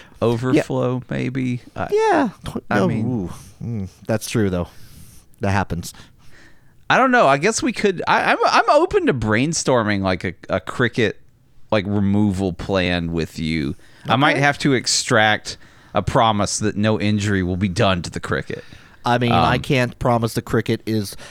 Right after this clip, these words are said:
Speaker 2: as soon as I get my hands on it, uh, with this, this cricket's loud. It is a, it has a megaphone wherever it's, like,
Speaker 1: Okay.
Speaker 2: actually, 'cause, like,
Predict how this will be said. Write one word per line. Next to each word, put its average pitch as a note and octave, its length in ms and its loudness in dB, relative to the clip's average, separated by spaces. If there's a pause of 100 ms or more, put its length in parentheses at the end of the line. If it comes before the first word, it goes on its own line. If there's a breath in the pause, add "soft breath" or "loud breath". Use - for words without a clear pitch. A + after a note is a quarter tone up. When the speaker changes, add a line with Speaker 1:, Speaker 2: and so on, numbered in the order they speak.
(160 loud breath)
Speaker 2:
as A#2+ 280 2
soon B2+ 140 0
as A#2 80 -2
I A#2 60 2
get B2 160 -2
my A2+ 100 2
hands G#2+ 340 0
on G2 200 0
it, - 180 -6 (280 loud breath)
uh, G2+ 180 0
with A2 120 -2
this, C3+ 120 0
this - 220 -2
cricket's B2 340 0
loud. F#2 320 0
It A#2 60 0
is G#2 260 2
a, F2+ 260 0 (240 loud breath)
it G#2+ 100 2
has A#2 180 2
a F#2 60 -2
megaphone A#2+ 680 -2
wherever A2 440 2
it's, - 200 -2
like, G#2 140 -2
Speaker 1:
Okay. G#2+ 60 0
Speaker 2:
actually, A2+ 440 -2
'cause, D#3 180 2
like, E3 240 -2